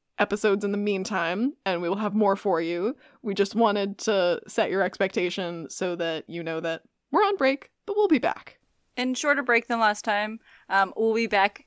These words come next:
Speaker 2: just in time for Aries season, so have no fear. Uh, I will be in full form,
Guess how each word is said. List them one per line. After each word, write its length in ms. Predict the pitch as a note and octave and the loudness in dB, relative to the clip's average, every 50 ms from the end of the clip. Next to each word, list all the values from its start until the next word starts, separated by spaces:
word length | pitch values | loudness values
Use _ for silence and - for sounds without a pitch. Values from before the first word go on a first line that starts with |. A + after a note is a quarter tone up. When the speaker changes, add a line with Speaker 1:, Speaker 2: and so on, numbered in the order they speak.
| _ _ | _ _
Speaker 2:
just 420 | - - A3 A#3 G#3 G#3 - - | -8 0 2 2 2 2 0 -2
in 140 | G#3 G3+ G3+ | -4 -4 -4
time 320 | - - G3 F#3+ G3 G3+ | 0 2 2 2 2 0
for 140 | - A3+ - | -2 -4 -4
Aries 400 | - - F3 F3+ F3+ F3 G3 - | -2 -2 -4 -2 -2 -4 -4 -4
season, 560 | - G#3 G3+ F#3 F3+ G3+ G3+ G#3 G#3+ A#3 A#3+ - - | -6 -6 -6 -4 -4 -4 -2 -2 -4 -6 -6 -8 -8
so 640 | - - - - - F#3 E3+ E3+ E3+ E3 E3+ F3 - - - - - - _ _ _ _ _ _ - | -6 -4 -2 0 0 0 0 0 -2 -2 -4 -4 -6 -8 -12 -16 -16 -18 _ _ _ _ _ _ 0
have 220 | - - A#3 A3 G3+ | 6 8 8 8 8
no 140 | A#3 A#3 A3+ | 4 0 0
fear. 540 | - - A3+ G3+ G3 G3 G3+ A#3 C#4+ D4+ - _ _ _ _ _ _ _ _ - | 0 0 2 4 6 8 8 6 4 2 -4 _ _ _ _ _ _ _ _ 4
Uh, 520 | F3 E3 E3 D#3+ D#3+ D#3+ E3 D#3+ - - - _ _ | 6 6 6 6 4 2 2 0 -2 -4 -6 _ _
I 140 | - - F#3 | 6 6 6
will 140 | F#3+ G3 G#3 | 6 2 2
be 260 | A#3 A3+ A3 G#3 - | 2 2 2 2 2
in 140 | G3 G3 F#3+ | 0 -2 -4
full 260 | - - A#3 A3+ A3+ | -4 -2 0 0 0
form, 600 | A#3 - - A3+ G#3+ G#3 G3+ G3 G3 G3+ G#3+ G#3+ | 0 0 0 2 4 6 6 4 4 2 0 -4